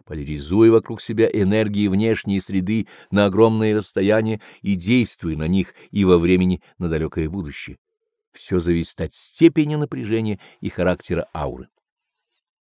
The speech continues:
Потому первая забота не о том, что вовне, а о том, что внутри.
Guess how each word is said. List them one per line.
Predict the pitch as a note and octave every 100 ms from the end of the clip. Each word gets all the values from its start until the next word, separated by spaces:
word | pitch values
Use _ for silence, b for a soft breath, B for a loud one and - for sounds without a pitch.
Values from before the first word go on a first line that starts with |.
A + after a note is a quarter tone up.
| _
Потому | - D2 C#2+ -
первая | - D#3 F#3+ E3+ E3
забота | B2+ B2+ D#3+ C3 B2
не | C#3
о | C#3+
том, | F3+ F#3
что | D#3 - F3 E3
вовне, | D3 D3 B2 G#2+ G2 C#2 b b b b
а | -
о | C2
том, | - D#2+
что | - -
внутри. | D#2+ D#2 C#2+ F2 D2+